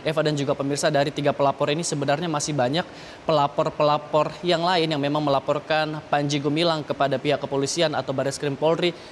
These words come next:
terkait dengan kasus penistaan agama ini. Tentunya nanti ini bagaimana hasil pertimbangan dari pihak kepolisian kami masih menunggu.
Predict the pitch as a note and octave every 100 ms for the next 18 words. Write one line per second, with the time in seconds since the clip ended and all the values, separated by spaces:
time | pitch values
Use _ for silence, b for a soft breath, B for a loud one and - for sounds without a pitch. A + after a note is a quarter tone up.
0 | B - C#3+ D#3+ D3+ D3+ D3+ D3 C#3+ C#3+
1 | C#3 D#3+ C#3+ - D#3 - D3+ C#3+ C#3 C#3
2 | C#3 C3 C3 D3+ C#3+ C3+ D3 E3 D#3 C#3
3 | D#3 F3 C#3+ C#3 C#3 D3 E3 - - -
4 | - - - E3+ F3+ G3 D3+ E3 - D#3+
5 | D#3+ D#3+ E3 D#3+ C#3+ C#3 D3 C#3 C3+ C#3
6 | C3 D#3+ D#3 D#3 D3+ C#3 D#3+ D3 C#3 C#3
7 | C#3 F3